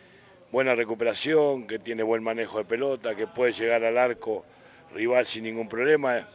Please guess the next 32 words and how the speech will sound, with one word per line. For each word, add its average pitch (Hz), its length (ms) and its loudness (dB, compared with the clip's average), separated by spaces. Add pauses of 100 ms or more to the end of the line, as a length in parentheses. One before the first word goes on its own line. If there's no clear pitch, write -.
Y 113 40 -8
lo 120 120 -2
que 123 80 -2
nosotros 135 380 -2
queremos 143 420 -4
es 123 80 -10
que 123 140 -8
los 117 80 0
volantes 131 480 -2
sean 123 320 -2
mixtos, 113 420 -8 (480)
los 117 180 -2
tres. 120 360 -6 (400)
Por 113 120 -2
ahí 131 220 6
hay 127 160 4
uno 135 300 -2
que 117 120 -8
es 110 120 -8
el, 110 260 -6 (460)
el 113 160 -4
más 120 260 0
re-, 104 220 -2 (100)
sacrificado 117 920 2
y 117 40 -2
el 113 120 -4
más, 117 360 -6 (460)
eh, 98 800 -8 (580)
preocupado 123 640 2
por 120 200 0
defender, 123 500 0
pero 113 320 -2